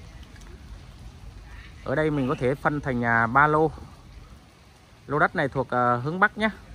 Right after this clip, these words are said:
Mà hiện tại đang có một căn nhà cũ ở đây. Đây là căn nhà phía trước em giới thiệu này.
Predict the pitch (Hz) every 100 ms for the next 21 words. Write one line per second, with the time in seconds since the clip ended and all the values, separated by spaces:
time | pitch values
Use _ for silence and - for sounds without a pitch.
0 | - 120 127 117 120 113 135 135 139 165
1 | 127 - - 131 135 127 113 107 104 101
2 | - - - - - - - 98 110 143
3 | 147 135 - - - - - - - -
4 | - - - - - - - - 117 107
5 | 117 117 98 98 131 127 160 147 131 135
6 | - 92